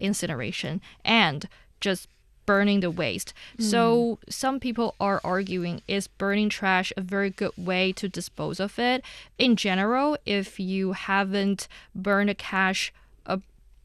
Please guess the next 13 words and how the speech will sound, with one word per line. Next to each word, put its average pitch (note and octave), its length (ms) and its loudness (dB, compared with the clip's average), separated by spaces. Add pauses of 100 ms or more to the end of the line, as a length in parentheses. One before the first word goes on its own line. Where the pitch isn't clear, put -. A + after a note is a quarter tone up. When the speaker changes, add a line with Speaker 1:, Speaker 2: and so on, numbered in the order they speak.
Speaker 1:
properly, C#4 640 0 (420)
it C#4+ 100 4
will C4+ 260 6
definitely G3 760 0 (120)
release G3 600 -4
some F#3+ 240 -2
pollutants, F#3 880 -4
you - 120 -8
know, E3 200 -4
such - 320 -8
as E3+ 400 -2 (760)
particulate F#3+ 600 -2
matter, F#3+ 440 -2